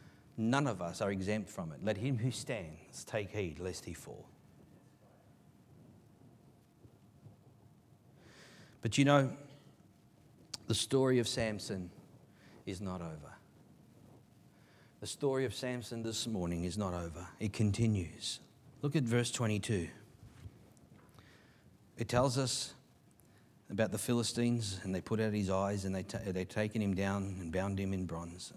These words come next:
Look at verse twenty-two. "However, the hair of his head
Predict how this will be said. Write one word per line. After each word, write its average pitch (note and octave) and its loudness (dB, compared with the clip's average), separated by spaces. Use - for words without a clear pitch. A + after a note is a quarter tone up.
Look B2 0
at A2 -2
verse G#2+ 2
twenty-two. G2+ -2
"However, G#2+ 2
the G2 4
hair A#2 2
of F#2+ 0
his F2+ -6
head G2 -2